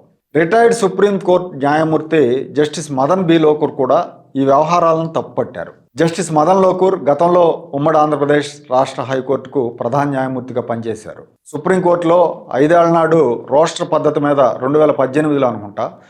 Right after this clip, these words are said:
వివాదం చెలరేగినప్పుడు మీడియా ముందుకు వచ్చిన న్యాయమూర్తుల్లో మదన్ లోకూర్ ఒకరు. ఆ సమయంలో సుప్రీంకోర్టు ప్రధాన న్యాయమూర్తిగా జస్టిస్ దీపక్ మిశ్రా ఉన్నారు.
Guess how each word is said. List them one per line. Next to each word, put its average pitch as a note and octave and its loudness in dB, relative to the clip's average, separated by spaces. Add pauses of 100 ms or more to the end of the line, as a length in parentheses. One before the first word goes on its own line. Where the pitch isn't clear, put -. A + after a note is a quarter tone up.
(300)
వివాదం E3+ 4
చెలరేగినప్పుడు D3 0
మీడియా E3 2
ముందుకు D3+ 0
వచ్చిన C#3+ -4
న్యాయమూర్తుల్లో C#3 0 (220)
మదన్ B2+ -2
లోకూర్ B2 -2
ఒకరు. G2 -8 (520)
ఆ C3 0
సమయంలో E3 0
సుప్రీంకోర్టు D#3 -2
ప్రధాన D3 0
న్యాయమూర్తిగా D3 0 (340)
జస్టిస్ C3 -6
దీపక్ C3+ -2
మిశ్రా C3+ -4
ఉన్నారు. C3 -6